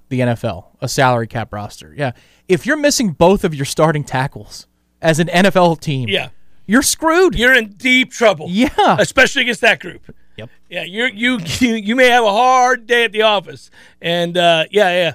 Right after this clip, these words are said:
Speaker 2: that felt good. Well, let's do this. Um, we gotta solve for the future, and we got kind of a fun segment to do it with, with our friends from I S F, uh, because we do have, Tom, the aforementioned from yesterday –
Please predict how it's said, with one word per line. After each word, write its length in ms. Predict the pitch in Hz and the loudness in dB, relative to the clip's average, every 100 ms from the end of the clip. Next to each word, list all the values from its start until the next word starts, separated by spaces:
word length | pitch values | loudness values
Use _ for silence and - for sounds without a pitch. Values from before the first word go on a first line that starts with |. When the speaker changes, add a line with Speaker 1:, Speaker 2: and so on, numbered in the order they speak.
| - | -6
Speaker 2:
that 160 | 151 151 | -10 -4
felt 220 | 180 147 | -4 -2
good. 240 | 170 151 - - - | -2 -4 -6 -20 0
Well, 260 | 214 226 214 | 4 4 4
let's 200 | 226 262 | 0 0
do 140 | - 247 | -2 0
this. 340 | 208 185 - | 2 0 -4
Um, 420 | 185 175 170 160 160 180 | 0 2 2 0 -6 -2
we 80 | |
gotta 140 | 196 208 | 0 0
solve 300 | - 214 180 | 0 0 0
for 60 | 180 | -4
the 100 | 165 | -6
future, 380 | 196 190 - | -8 -8 -6
and 240 | 170 160 170 | -4 -4 -2
we 100 | 180 | 2
got 280 | 190 180 - _ | 2 2 -2 _
kind 140 | 262 262 | -2 -2
of 60 | |
a 60 | 185 | -2
fun 240 | 233 202 | -4 -4
segment 380 | - 208 185 165 | -2 -4 -4 -8
to 40 | 160 | -4
do 200 | 175 180 | -2 -2
it 80 | 151 | -2
with, 160 | 160 | -4
with 100 | 156 | 0
our 100 | 156 | -2
friends 280 | 139 170 147 | 0 -4 -4
from 180 | 151 160 | -8 -4
I 180 | 156 156 | 0 0
S 160 | 135 - | 0 -2
F, 320 | 151 139 - - - - - | -2 -2 -10 -20 -20 -14 -4
uh, 320 | 156 147 143 160 160 | -2 0 -2 -6 -6
because 640 | 165 180 165 156 - - _ _ _ _ | 0 2 2 0 -8 -16 _ _ _ _
we 160 | 160 | -4
do 160 | 226 320 | 0 2
have, 480 | 254 330 349 233 - | 2 2 0 -2 -2
Tom, 360 | 208 175 180 | -2 0 0
the 120 | 190 185 | 0 2
aforementioned 640 | 208 208 190 226 226 180 | 2 -2 -4 -4 -4 -6
from 300 | 196 175 170 | 0 0 0
yesterday – 720 | 165 220 - 269 147 139 143 | -2 -2 -4 -6 -4 -6 -10